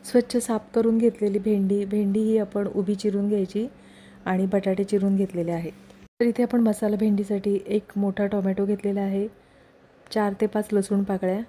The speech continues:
एक हिरवी मिरची, तुम्हाला आवडत असल्यास तुम्ही हिरव्या मिरचीचा वापर करू शकता, नसेल आवडत नाही केला तरीसुद्धा चालेल, आणि एक चमचा आपण इथे जिऱ्याचा वापर करणार आहोत.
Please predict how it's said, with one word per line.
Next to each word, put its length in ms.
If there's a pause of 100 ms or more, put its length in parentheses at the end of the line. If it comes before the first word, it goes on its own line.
(1200)
एक 300
हिरवी 320
मिरची, 400 (320)
तुम्हाला 260
आवडत 320
असल्यास 340
तुम्ही 180
हिरव्या 300
मिरचीचा 400
वापर 300
करू 240
शकता, 400 (500)
नसेल 280
आवडत 280
नाही 220
केला 320
तरीसुद्धा 460
चालेल, 340 (720)
आणि 280
एक 200
चमचा 320
आपण 200
इथे 240
जिऱ्याचा 440
वापर 280
करणार 360
आहोत. 200